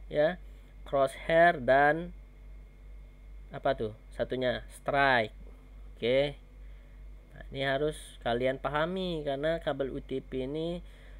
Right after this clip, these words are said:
sangat sering sekali digunakan di jaringan di mana-mana ya, di kantor ya, di hotel manapun itu biasanya suka masih menggunakan kabel U T P. Oke.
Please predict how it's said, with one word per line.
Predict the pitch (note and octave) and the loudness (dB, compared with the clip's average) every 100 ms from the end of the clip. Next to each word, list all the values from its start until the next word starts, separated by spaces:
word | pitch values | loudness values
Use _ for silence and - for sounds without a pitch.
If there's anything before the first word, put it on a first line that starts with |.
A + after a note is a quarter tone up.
| - - | -18 -6
sangat | E3+ D#3+ E3+ - | 0 2 0 -2
sering | D#3+ E3 E3 | -2 0 0
sekali | - D#3+ D3 D#3+ F3+ | 0 4 4 4 0
digunakan | D3 C#3+ C#3 C3 - C3+ C#3+ D#3 D#3 | 0 0 2 0 2 0 2 0 -4
di | C3+ | 0
jaringan | C3 C3 B2+ C3 C#3+ D3 C#3+ | 2 2 0 -2 -2 -2 -4
di | C3+ | -4
mana-mana | C3+ B2+ B2+ B2+ B2+ C3 C3 B2 | -2 -2 0 0 0 0 0 0
ya, | A#2 | 0
di | A#2 A#2+ | -2 -4
kantor | A#2+ C3 C#3+ C#3+ C#3+ C#3 C#3 C#3+ C3 | -2 -2 -2 2 4 6 4 0 -2
ya, | B2 | -2
di | A#2+ A#2 | -2 -2
hotel | C3 B2+ - D3 D3 D3 D3+ | 0 0 0 2 4 4 2
manapun | C#3 A#2+ B2 - D3 D3 | -2 -4 -6 -6 -6 -4
itu | C#3+ D#3 D3+ C#3+ | -4 -4 -4 -4
biasanya | B2 B2 C3+ D3 D#3+ E3 - - - - - - | -4 -4 -4 -4 -4 -8 -14 -18 -18 -18 -18 -16
suka | - - D3 D3 | -12 -2 0 2
masih | C3+ B2+ D3 C#3 | 0 -2 -4 -2
menggunakan | B2 B2 B2+ - C#3+ | -2 -2 -4 -4 -4
kabel | D3 A2+ C3+ C3 | 0 0 2 0
U | A2+ - | -2 -6
T | A2+ | -8
P. | - B2 A#2 A2 G#2+ A2+ - - - - - | -6 -4 -2 -2 -6 -10 -14 -16 -18 -18 -10
Oke. | - C#3 D3+ | -4 -4 -4